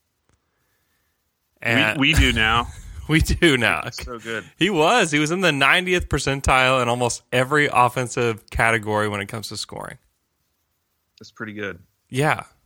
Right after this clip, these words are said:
Speaker 1: I mean, it was insane. Uh, so I,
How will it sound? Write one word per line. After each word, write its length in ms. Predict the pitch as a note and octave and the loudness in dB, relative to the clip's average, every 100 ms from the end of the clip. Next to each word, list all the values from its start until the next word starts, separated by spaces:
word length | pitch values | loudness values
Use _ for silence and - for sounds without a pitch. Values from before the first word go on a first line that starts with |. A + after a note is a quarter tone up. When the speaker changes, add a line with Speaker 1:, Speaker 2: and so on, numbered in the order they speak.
| - | -10
Speaker 1:
I 60 | |
mean, 120 | B2+ B2+ | -4 -2
it 60 | |
was 160 | C3+ - | -2 -4
insane. 640 | A#2+ - C#3 D3+ - - _ _ _ _ _ _ _ _ - | -8 -6 -8 -8 -14 -18 _ _ _ _ _ _ _ _ -8
Uh, 180 | G#2+ G2+ | -4 -4
so 240 | - C3+ | 0 2
I, 220 | B2 C3+ | 4 4